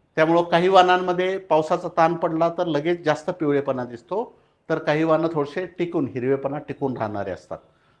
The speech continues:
ते वाणांचे वैशिष्ट्य असतात, त्या वाणांच्या वैशिष्ट्यानुसार पिवळं काय पडतं, किती पडतं आणि हिरवं क-, किती राहते, ते वाणांच्या वैशिष्ट्यानुसार आहे.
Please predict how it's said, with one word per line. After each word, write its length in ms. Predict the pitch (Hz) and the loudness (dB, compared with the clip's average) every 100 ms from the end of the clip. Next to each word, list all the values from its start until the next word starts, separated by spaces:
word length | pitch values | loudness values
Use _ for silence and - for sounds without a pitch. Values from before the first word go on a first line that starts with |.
| _ | _
ते 80 | 170 | 2
वाणांचे 520 | 170 147 165 180 175 | 8 8 8 4 2
वैशिष्ट्य 520 | 180 165 160 175 - | 2 0 0 -6 -2
असतात, 260 | 160 - 190 | -2 -2 -10
त्या 180 | - 151 | -6 0
वाणांच्या 420 | 135 131 139 143 | 0 0 -4 -6
वैशिष्ट्यानुसार 800 | 131 123 - - 135 117 - 113 87 - _ _ - | -6 -8 -14 -8 -6 -4 -2 -2 -4 -14 _ _ -6
पिवळं 220 | 127 139 | 0 0
काय 220 | 139 135 | 2 0
पडतं, 320 | 135 135 - | 0 -6 -8
किती 260 | 139 131 139 | -12 -10 -8
पडतं 320 | 135 127 - | -8 -8 -6
आणि 240 | 135 120 123 | -6 -6 -8
हिरवं 300 | 107 117 117 | -6 -4 -4
क-, 100 | 120 | -6
किती 380 | 110 - 120 | -10 -12 -8
राहते, 500 | 117 107 101 107 87 _ _ _ 143 | -4 -4 -4 -8 -10 _ _ _ -2
ते 60 | |
वाणांच्या 480 | 139 123 127 135 147 | 0 2 0 -4 -4
वैशिष्ट्यानुसार 800 | 120 117 135 - 135 120 107 113 | -4 -6 -10 -8 -6 -6 -6 -6
आहे. 340 | 107 98 160 | -4 -4 -8